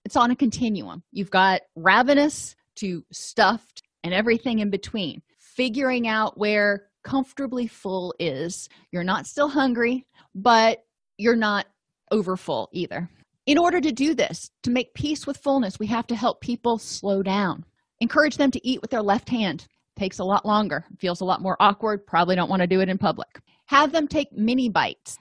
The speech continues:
They can cut their food up before they even start eating into very, very small bites. The cool thing about mini bites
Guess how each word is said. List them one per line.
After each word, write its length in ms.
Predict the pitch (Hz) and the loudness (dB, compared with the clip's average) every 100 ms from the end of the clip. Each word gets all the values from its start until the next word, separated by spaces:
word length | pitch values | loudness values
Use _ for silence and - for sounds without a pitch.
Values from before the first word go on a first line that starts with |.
| _ 180 | _ 0
They 200 | 208 208 | 2 2
can 680 | - 226 214 214 208 208 - _ - | 2 4 6 4 0 -4 -6 _ -2
cut 200 | 302 - | 2 2
their 140 | 285 294 | 2 0
food 260 | 294 277 | 0 4
up 300 | 311 240 - - | 6 4 2 -12
before 320 | 202 - 226 | -10 -2 0
they 100 | 233 | 0
even 280 | 220 214 220 | -2 -4 -8
start 380 | - - 226 - | -8 0 0 0
eating 360 | 233 240 202 190 208 | -2 -2 -2 -4 -6
into 380 | 190 214 214 - - | -8 -8 -10 -10 -6
very, 240 | 226 254 | -4 -2
very 240 | 240 220 | -2 -2
small 460 | 214 - 208 208 214 | -4 -6 -4 -2 0
bites. 440 | 180 180 - - - _ - | 0 0 -4 -16 -20 _ -14
The 80 | 214 | -8
cool 260 | - 359 | -2 -2
thing 220 | 359 302 | 2 2
about 240 | 269 240 226 | 4 2 2
mini 240 | 254 302 | 4 4
bites 420 | 202 185 202 202 | 4 2 2 -4